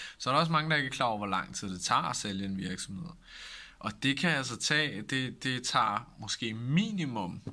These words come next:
tre måneder. Selvfølgelig, hvis du har et eller andet, der sælges til ti tusind kroner, tyve tusind kroner, en lille bitte webshop, så kan det godt gå meget hurtigt. Altså, så har vi set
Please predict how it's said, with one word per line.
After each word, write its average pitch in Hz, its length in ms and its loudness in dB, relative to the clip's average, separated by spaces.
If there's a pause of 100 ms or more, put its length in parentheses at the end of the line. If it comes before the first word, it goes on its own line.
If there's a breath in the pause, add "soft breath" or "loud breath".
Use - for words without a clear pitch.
(600)
tre 82 280 -2
måneder. 87 520 -8 (200)
Selvfølgelig, 127 420 0
hvis 110 160 -2
du 110 100 -4
har 110 300 2
et 98 140 -2
eller 110 220 -2
andet, 101 320 -4
der 98 100 -4
sælges 101 500 -2
til 95 500 -4
ti - 240 0
tusind 98 340 -10
kroner, 95 360 -6
tyve 104 240 -4
tusind 98 340 -8
kroner, 92 300 -6
en 92 80 -6
lille 98 160 -6
bitte 101 200 -6
webshop, 95 600 -4 (680 loud breath)
så - 220 -4
kan 107 100 -6
det 113 80 -4
godt 90 220 -4
gå 110 100 -4
meget 98 380 -2
hurtigt. 98 420 -6
Altså, 95 200 -6
så 107 100 -4
har 107 80 -2
vi 104 80 -4
set 101 440 -4